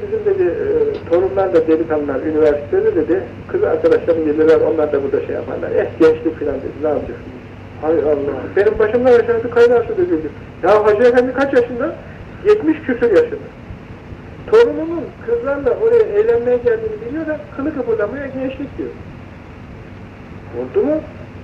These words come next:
Haram. Haramsa haram, helalse helal yani.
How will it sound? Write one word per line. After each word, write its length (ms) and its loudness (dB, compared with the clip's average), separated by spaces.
Haram. 340 2
Haramsa 480 4
haram, 320 2
helalse 400 4
helal 360 2
yani. 240 -2